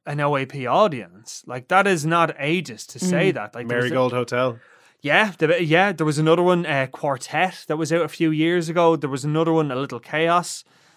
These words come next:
Speaker 1: There are films that are made for an O A P audience.
Speaker 3: Oh,
Speaker 2: Mm.
Speaker 3: that's really sweet.
Speaker 1: And it
Speaker 3: <laughs>
Speaker 1: is
Speaker 3: I never
Speaker 1: sweet, yeah,
Speaker 3: thought of
Speaker 1: yeah,
Speaker 3: that
Speaker 1: yeah, yeah.
Speaker 3: before.
Speaker 1: And I was watching, I was like, "Okay, I could see an O A P audience enjoying this because they're seeing themselves up on screen, you know?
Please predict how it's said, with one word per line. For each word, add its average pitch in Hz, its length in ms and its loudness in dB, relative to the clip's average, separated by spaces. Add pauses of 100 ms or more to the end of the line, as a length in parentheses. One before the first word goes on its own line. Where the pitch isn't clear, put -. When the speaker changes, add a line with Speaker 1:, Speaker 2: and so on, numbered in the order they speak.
Speaker 1:
There 156 140 4
are 202 160 8
films 196 340 2
that 156 120 4
are 147 120 4
made 151 380 0
for 143 460 0
an 139 280 -10
O 151 160 -2
A 135 140 -4
P 131 240 -10
audience. 123 800 -4
Speaker 3:
Oh, 208 80 -10
Speaker 2:
Mm. 165 200 -4 (100)
Speaker 3:
that's 175 160 -10
really 180 240 -4
sweet. 170 400 -4 (100)
Speaker 1:
And 392 120 4
it 466 40 8
Speaker 3:
<laughs> 466 240 8
Speaker 1:
is 262 140 6
Speaker 3:
I 226 40 8
never 453 160 10
Speaker 1:
sweet, 277 40 -2
yeah, - 80 8
Speaker 3:
thought 381 180 8
of - 60 6
Speaker 1:
yeah, 392 60 8
Speaker 3:
that 381 120 6
Speaker 1:
yeah, 370 280 8
yeah. 330 140 8
Speaker 3:
before. 240 140 6
Speaker 1:
And 247 100 6
I 302 60 8
was 277 180 2
watching, 294 320 4
I 233 40 2
was 202 120 2
like, 202 200 0
"Okay, 185 500 6
I 180 200 2
could 165 260 -4
see 220 360 -2
an 180 100 2
O 170 140 6
A 156 80 4
P 151 200 -2
audience 131 560 2
enjoying 147 560 2
this 117 160 -6
because 143 240 -2
they're 143 100 -2
seeing 170 340 -4
themselves 139 480 -4
up 131 140 -6
on 107 160 -10
screen, 185 480 -6
you 90 120 -16
know? 185 200 -6